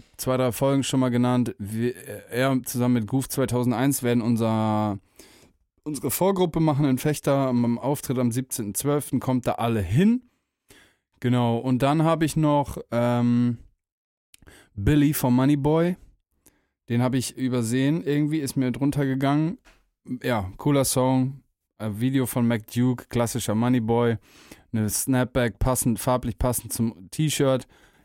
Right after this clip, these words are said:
irgendwie so eine Silikon aufgespritzte <laughs> Olle da vorbei, Alter. So eine komische, weiß nicht, ob das jetzt ein Flex ist, so,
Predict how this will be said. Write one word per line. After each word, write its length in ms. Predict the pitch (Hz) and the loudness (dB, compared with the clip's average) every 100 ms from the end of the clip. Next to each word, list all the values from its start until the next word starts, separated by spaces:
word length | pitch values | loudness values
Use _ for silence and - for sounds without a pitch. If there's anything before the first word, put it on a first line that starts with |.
| - | -4
irgendwie 280 | 131 131 127 | 2 2 2
so 120 | 120 | 2
eine 180 | 127 120 | 2 2
Silikon 640 | 110 120 120 - 147 143 | 0 0 0 0 2 2
aufgespritzte 1200 | 143 135 123 - 117 - - 127 127 - 131 120 107 _ _ _ | 2 0 0 -2 -2 -6 -4 -4 -4 -2 0 0 -2 _ _ _
<laughs> 440 | - - - _ - | -6 -2 -2 _ -2
Olle 280 | 135 156 147 | 2 4 4
da 340 | 139 139 139 | 4 4 2
vorbei, 520 | 131 127 139 143 143 | 0 0 0 2 2
Alter. 500 | 135 131 127 143 143 - - - - 95 | 0 0 0 0 0 -4 -16 -20 -20 -10
So 140 | - | -2
eine 200 | 113 120 | 0 0
komische, 840 | 101 - 143 139 123 127 120 117 104 _ _ _ _ _ _ _ | 0 0 2 2 2 2 2 0 -2 _ _ _ _ _ _ _
weiß 260 | - 131 143 | -4 0 2
nicht, 140 | 139 127 | 2 2
ob 100 | 120 | 0
das 120 | 117 | 0
jetzt 220 | 139 - | -2 -2
ein 80 | 127 | -4
Flex 420 | - 139 151 - | 0 0 0 0
ist, 180 | 175 143 | -2 0
so, 240 | 165 160 | 2 2